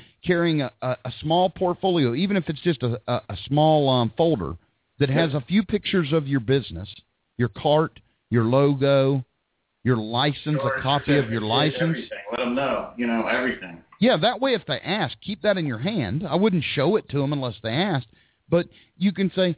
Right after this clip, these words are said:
Speaker 1: "Hey, we've got a small hot dog cart," and open it up real quick and close it back. You'll see if you have their interest when they go, "Let me see that." And these are sales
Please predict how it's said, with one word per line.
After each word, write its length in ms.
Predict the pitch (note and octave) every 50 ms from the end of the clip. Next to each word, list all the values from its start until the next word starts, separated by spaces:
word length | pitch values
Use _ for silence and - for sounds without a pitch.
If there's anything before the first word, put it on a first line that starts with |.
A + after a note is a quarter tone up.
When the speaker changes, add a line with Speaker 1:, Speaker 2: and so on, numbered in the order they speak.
| _ _
Speaker 1:
"Hey, 140 | - B3 D4
we've 180 | A#3+ G3 F#3+ D#3
got 140 | F#3 G3 F3
a 40 | C#3
small 280 | - F3+ F#3 F3+ E3+
hot 140 | F#3+ A#3 G#3+
dog 160 | D3+ D3 C#3 -
cart," 200 | D3+ D3+ - -
and 60 | D3
open 240 | D#3 E3+ C3 - C3+ C3
it 60 | B2+
up 160 | D#3+ F#3+ - D3
real 100 | A#2+ A2
quick 220 | - - C3 D3
and 80 | - -
close 300 | - - C3+ D3 C3 A#2
it 80 | A#2 -
back. 380 | D3+ G3 D#3+ D#2 - _ - _ _ _ _ _ _ _ _ _ _ _ _ _ _ _ _ _ _ _ -
You'll 180 | C3+ F#3 A3
see 240 | G3 - - G#3+ A#3+
if 100 | A3 E3 -
you 200 | - D#3 D#3+ D3+
have 220 | D3 C#3+ D3 D3 C3
their 180 | C3+ B2 A#2 C3+
interest 360 | F3 F#3+ - C3 A#2+ - -
when 120 | C3+ C3 C3
they 80 | B2+
go, 140 | A#2+ A#2+ B2
"Let 120 | C3+ F3 A3+
me 100 | C4 A#3+
see 120 | - C#4+
that." 240 | D4 D#4 D#4 D4 - _ _ _ _ _ _ _ _ _ _ _ _ _ - D#3+ - _ _ _ _ _ _ _ -
And 300 | E3+ E3+ E3+ E3 D#3 - - -
these 320 | D3+ D3+ A3+ C4+ C#4 A#3+
are 80 | A#3 F#3
sales 380 | C3+ - - G3+ G#3+ G#3 F3+